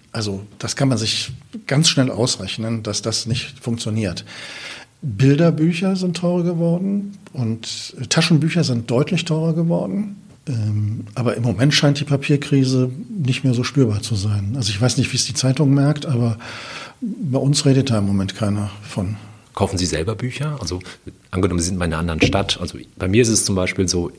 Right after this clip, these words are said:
Speaker 2: ich gehe einfach mal in eine Buchhandlung rein, um zu, zu stöbern, auch wenn ich gar nichts kaufe. Wie ist das bei Ihnen? Also
Speaker 1: Ich gehe zum Leidwesen meiner Frau in jeder Stadt, in der wir sind, <laughs> natürlich auch in Buchhandlungen. Und
Speaker 2: Hm.
Speaker 1: oft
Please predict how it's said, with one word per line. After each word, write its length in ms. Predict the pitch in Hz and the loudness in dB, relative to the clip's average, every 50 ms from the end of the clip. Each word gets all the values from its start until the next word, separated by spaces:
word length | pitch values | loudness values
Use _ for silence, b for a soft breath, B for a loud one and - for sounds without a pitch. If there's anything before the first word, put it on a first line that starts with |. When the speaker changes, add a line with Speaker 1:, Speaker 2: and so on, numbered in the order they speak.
| - - | -16 -14
Speaker 2:
ich 140 | 107 101 - | -14 -10 -6
gehe 140 | - 92 90 | -6 -6 -6
einfach 200 | 95 - 98 90 | -4 -4 -4 -2
mal 80 | 98 90 | -2 -2
in 80 | 87 | -2
eine 80 | 90 85 | -2 -4
Buchhandlung 380 | 87 95 - - 90 87 87 82 | -4 -4 -4 -4 -6 -4 -4 -4
rein, 160 | 85 82 76 | -6 -6 -6
um 120 | 78 82 | -6 -8
zu, 120 | - - - - - - - | -8 -8 -10 -12 -16 -14 -10
zu 120 | - - | -8 -6
stöbern, 460 | - - 101 95 90 90 87 90 85 - | -2 2 2 4 4 4 2 0 -2 -2
auch 260 | - 101 101 - - | 0 0 0 0 0
wenn 80 | 104 | -2
ich 100 | 98 95 | -2 -2
gar 100 | - 92 87 | -2 -2 -2
nichts 160 | 92 90 - | -2 0 2
kaufe. 400 | - 98 104 110 - 120 110 107 B B B B B B B | 4 4 4 4 4 2 2 2 B B B B B B B
Wie 80 | B 98 | B -2
ist 120 | 98 - | 0 0
das 100 | 98 - | 0 0
bei 120 | - 95 85 | 2 2 2
Ihnen? 320 | 95 95 82 80 78 80 85 | 2 0 -2 -2 -4 -6 -8
Also 240 | 78 82 82 80 - - - - | -10 -10 -10 -10 -12 -12 -8 -6
Speaker 1:
Ich 360 | 165 127 - - - - 196 156 | -4 -4 -4 -4 -6 -8 -8 -4
gehe 200 | 120 127 131 131 127 | 0 0 0 0 0
zum 180 | - 127 117 | -2 -2 2
Leidwesen 520 | 110 113 139 - - 135 131 147 135 107 90 | 4 4 4 4 4 4 4 4 4 2 2
meiner 280 | - 143 117 110 135 | 2 2 2 2 2
Frau 360 | 131 - - - - 190 214 | 0 -2 -2 2 2 2 4
in 140 | 208 202 170 | 4 4 4
jeder 280 | 127 143 147 151 160 131 | 4 4 6 6 6 4
Stadt, 300 | - - 185 156 - 180 | 4 4 2 2 4 2
in 80 | 175 | 2
der 160 | 131 127 131 196 | 4 4 4 4
wir 80 | 143 | 4
sind, 260 | - - 151 139 131 165 220 240 240 | 4 4 2 2 0 0 0 0 0
<laughs> 120 | 202 B | 0 B
natürlich 480 | 202 127 101 - - 165 139 110 - 226 | 0 0 2 4 4 4 4 4 2 0
auch 120 | 139 - 135 | 0 2 0
in 100 | 120 110 | 0 0
Buchhandlungen. 540 | 107 131 131 - 120 104 98 95 90 98 113 | -2 -4 -2 -2 -2 -2 -2 -4 -4 -4 -4
Und 180 | 113 110 90 | -4 -4 -6
Speaker 2:
Hm. 720 | - - - - - - - 139 151 151 - 180 - - 117 | -8 -12 -16 -16 -18 -18 -18 -18 -18 -18 -20 -20 -12 -6 -4
Speaker 1:
oft 420 | 135 123 - - - - - | -4 -4 -4 -6 -10 -12 -14